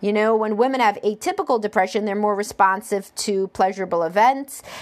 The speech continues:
uh, but eventually they go back to a baseline of depression.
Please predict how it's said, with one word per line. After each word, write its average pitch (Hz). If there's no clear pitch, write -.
uh, 202
but 196
eventually 226
they 220
go 214
back 180
to 202
a 185
baseline 170
of 156
depression. 151